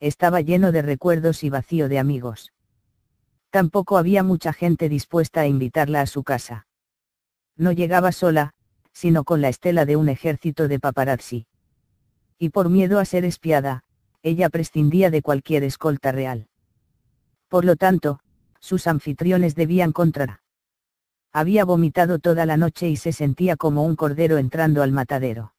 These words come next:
Estaba lista para convertirse en princesa de Gales. Horas después, cuando salió a bordo de una carroza del brazo de su padre, llevaba un vestido de novia de seda vaporosa,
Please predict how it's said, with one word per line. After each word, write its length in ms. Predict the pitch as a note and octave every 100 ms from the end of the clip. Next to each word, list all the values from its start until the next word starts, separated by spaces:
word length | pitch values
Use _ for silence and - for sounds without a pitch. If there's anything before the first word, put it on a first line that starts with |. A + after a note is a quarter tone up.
| _ _ _ _ _ _ _ _ -
Estaba 380 | F3+ - G3 G3+
lista 340 | G#3 - F#3+
para 240 | F#3 F#3
convertirse 720 | D#3 E3+ D3+ C#3 F3+ D#3 F3
en 100 | D#3+
princesa 520 | C#3+ C#3 C3+ D#3+ - C3
de 100 | B2
Gales. 480 | B2+ A#2 A2 - _ _ _ _ _ _ _ _ _
Horas 300 | - F3 E3+
después, 500 | D#3+ D#3 F#3 F3+ E3+ _ _ _ _ _
cuando 320 | F3 E3 D3
salió 360 | - D3+ E3+ F3+
a 60 |
bordo 320 | D#3+ F3 E3+ D#3
de 100 | D#3+
una 200 | F3 D#3
carroza 480 | C#3+ D3 D#3+ D3
del 160 | C#3 B2
brazo 320 | D3 D#3 C3+
de 100 | C3
su 180 | B2+ C#3
padre, 400 | D3+ C3 B2+ B2+ _ _ _ _
llevaba 440 | D3+ E3 F3+ F#3
un 100 | F#3
vestido 460 | D#3+ C#3+ - F3+ E3+
de 100 | D3+
novia 320 | E3 D#3 D3
de 100 | C3+
seda 300 | - D#3 D3+
vaporosa, 640 | C3+ B2+ C3 D3 - C3